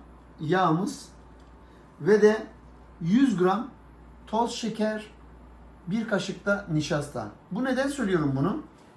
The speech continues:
Eğer bulunduğunuz yerde pudra şekeri yoksa pudra şekerinizi yüz grama on gram olarak, e, on on beş gram pudra şeker, e, nişasta ekleyerekten pudra şekerimizi kendimiz yapacağız. Biz Brezilya'da pudra şekeri bulamadığımızdan dolayı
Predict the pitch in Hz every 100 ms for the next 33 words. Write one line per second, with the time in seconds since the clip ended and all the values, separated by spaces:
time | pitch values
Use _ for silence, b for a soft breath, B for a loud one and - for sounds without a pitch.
0 | - 208 254 240 190 214 226 226 254 269
1 | 214 160 156 139 - - 254 262 240 180
2 | 165 135 185 208 226 220 226 208 185 170
3 | 170 147 135 117 190 - B B - 196
4 | 294 277 175 151 156 202 - - 226 247
5 | 196 170 156 143 135 151 180 - - -
6 | - - - 151 151 147 165 190 175 -
7 | 147 165 208 - - - - 208 208 202
8 | - 165 170 160 156 151 147 156 - 151
9 | 165 165 190 175 185 254 - - 254 254
10 | 196 165 185 214 233 233 202 202 170 147
11 | 127 123 123 196 254 220 233 208 220 175
12 | 156 - - 254 262 233 208 180 165 185
13 | 233 220 170 139 131 123 180 180